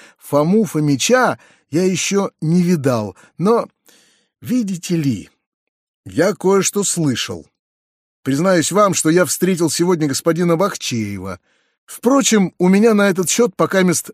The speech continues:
своя идея. Во всяком случае, дядюшка, отпустите-ка вы мужичков, а мы с вами поговорим одни, без свидетелей. Я, признаюсь,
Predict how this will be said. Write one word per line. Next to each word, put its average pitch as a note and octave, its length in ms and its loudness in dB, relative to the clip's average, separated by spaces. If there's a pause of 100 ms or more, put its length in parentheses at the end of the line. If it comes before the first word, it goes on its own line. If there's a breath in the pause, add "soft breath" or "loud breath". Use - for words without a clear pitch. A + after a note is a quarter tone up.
своя F3+ 680 2
идея. G2 580 -10 (680)
Во D#3 100 -2
всяком F#3+ 300 0
случае, F3 500 -4
дядюшка, B2 640 -2 (440)
отпустите-ка F#3+ 880 -4
вы F#3+ 260 0
мужичков, D#3 880 -2 (340)
а D#3 140 0
мы A3 180 2
с - 100 -2
вами F#3 260 2
поговорим D3 560 2
одни, A#2+ 460 -2 (220)
без F#3 200 -2
свидетелей. C#3+ 840 -4 (380 soft breath)
Я, F3 340 -2 (160)
признаюсь, A#2 800 -6